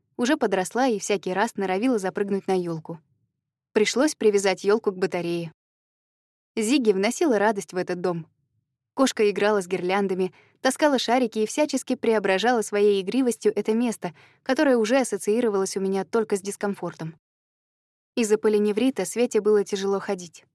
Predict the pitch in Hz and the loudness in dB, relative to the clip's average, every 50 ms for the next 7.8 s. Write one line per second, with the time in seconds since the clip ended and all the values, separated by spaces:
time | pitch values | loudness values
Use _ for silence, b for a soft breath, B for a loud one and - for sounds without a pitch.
0 | _ _ _ _ _ _ _ _ _ _ _ _ _ _ - - - 208 202 226 | _ _ _ _ _ _ _ _ _ _ _ _ _ _ -8 -2 0 2 4 4
1 | 285 269 233 196 190 196 214 214 - 196 - - - 254 254 233 196 - - 190 | 4 4 2 2 2 2 0 0 -2 -4 -4 -4 -4 -2 -2 -2 -2 -4 -6 -4
2 | 202 208 196 180 175 165 190 202 208 202 190 b b b b b b 226 214 - | -2 -2 -2 -2 -2 -2 0 0 0 0 -2 b b b b b b -4 -2 -2
3 | 220 202 196 185 202 226 233 - - 208 208 202 - 196 185 185 185 185 180 - | 0 0 0 2 0 -2 -2 -2 -4 -4 -2 -2 -2 -2 -2 -2 -2 -4 -4 -4
4 | 185 185 185 - - 202 196 202 185 175 170 165 160 - _ _ _ _ _ _ | -4 -4 -4 -4 -6 -4 -2 -2 -2 -2 -4 -8 -12 -16 _ _ _ _ _ _
5 | _ _ _ _ _ _ _ _ _ _ _ - 214 208 202 - 202 190 202 202 | _ _ _ _ _ _ _ _ _ _ _ -2 -2 0 0 0 -2 -2 0 0
6 | 202 202 196 190 - 208 214 269 277 240 208 - 196 190 - - 190 190 190 202 | 2 0 0 -2 -4 -2 0 0 2 0 0 -2 -4 -4 -4 -4 -4 -2 -2 0
7 | 202 202 202 190 196 202 208 196 196 180 170 - - 180 160 | 0 0 0 0 0 -2 -4 -2 -4 -6 -6 -8 -12 -14 -14